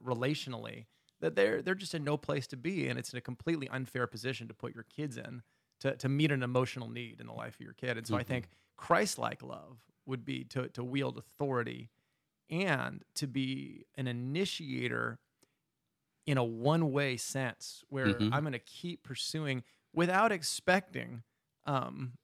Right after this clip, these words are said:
Speaker 1: any sort of matching
Speaker 2: Mm-hmm.
Speaker 1: <laughs> love or affection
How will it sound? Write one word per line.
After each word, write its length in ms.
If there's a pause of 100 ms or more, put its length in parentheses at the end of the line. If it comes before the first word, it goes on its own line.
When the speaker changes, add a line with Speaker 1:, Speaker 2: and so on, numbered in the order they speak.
(320)
Speaker 1:
any 180
sort 240
of 80
matching 760 (100)
Speaker 2:
Mm-hmm. 180
Speaker 1:
<laughs> 340
love 360
or 100
affection 640